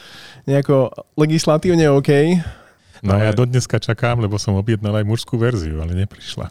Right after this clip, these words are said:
Speaker 3: Ale Satisfyer nebola až taká vyslovená blbosť, lebo to má nejakú užitkovú hodnotu.
Speaker 1: Jasné, len ako
Speaker 2: Ako ty to môžeš vedieť?
Speaker 3: No tak po-, počul som z rozprávania.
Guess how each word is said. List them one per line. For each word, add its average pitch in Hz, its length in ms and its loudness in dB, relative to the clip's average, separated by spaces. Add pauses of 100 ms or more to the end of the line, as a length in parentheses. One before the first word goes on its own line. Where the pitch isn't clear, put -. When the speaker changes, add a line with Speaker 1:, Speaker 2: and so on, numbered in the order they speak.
Speaker 3:
Ale 101 200 -2
Satisfyer 120 560 0
nebola 127 340 -2
až - 100 -10
taká 98 220 -8
vyslovená 95 480 -4
blbosť, 95 320 -2
lebo 101 160 -2
to 104 140 -4
má 123 160 -2
nejakú 92 260 -4
užitkovú 92 540 -6
hodnotu. 92 500 -4 (220)
Speaker 1:
Jasné, 165 320 -2
len 147 160 2
ako 147 260 -2
Speaker 2:
Ako 127 100 -2
ty 113 120 -2
to 120 100 -4
môžeš 113 300 0
vedieť? 123 420 -6 (460)
Speaker 3:
No 139 100 -12
tak 139 160 -2
po-, 147 160 -2
počul 120 380 -2
som 95 180 -4
z 95 80 -4
rozprávania. 98 640 0